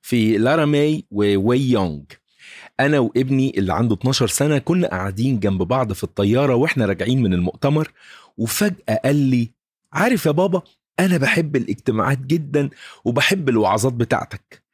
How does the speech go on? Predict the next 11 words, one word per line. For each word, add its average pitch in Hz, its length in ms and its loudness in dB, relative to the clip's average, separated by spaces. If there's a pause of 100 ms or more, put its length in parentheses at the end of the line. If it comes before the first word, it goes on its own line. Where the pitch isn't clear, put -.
(300)
وكمل 110 540 0
وقال: 143 380 0 (320)
"بس - 220 0
كان 190 140 0
في - 160 -4
حاجة 196 240 0
مختلفة 143 480 0
المرة 104 300 2
دي 101 100 0
يا 90 60 2
بابا 76 280 -6